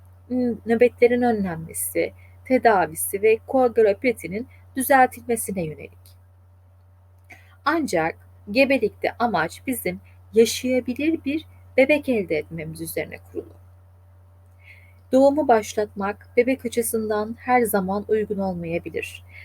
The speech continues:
Tedaviyi planlarken hastalığın şiddeti, gebelik haftası, annenin durumu, bebeğin durumu ve servikal bishop skoru bilinmeli.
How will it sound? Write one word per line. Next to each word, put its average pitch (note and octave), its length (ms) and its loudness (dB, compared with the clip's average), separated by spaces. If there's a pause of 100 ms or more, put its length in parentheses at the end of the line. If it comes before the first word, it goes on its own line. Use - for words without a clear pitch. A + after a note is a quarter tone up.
(160)
Tedaviyi F#3 540 4
planlarken G#3 800 -2 (280)
hastalığın G#3+ 520 2
şiddeti, F3+ 640 -4 (320)
gebelik G#3+ 400 6
haftası, - 580 -2 (380)
annenin G#3+ 680 -2
durumu, F#3 460 -8 (360)
bebeğin G#3 500 4
durumu E3 420 -6 (280)
ve A3 40 2
servikal A3+ 800 2
bishop A3+ 360 -2 (120)
skoru G3+ 600 -6 (360)
bilinmeli. D#3 560 -4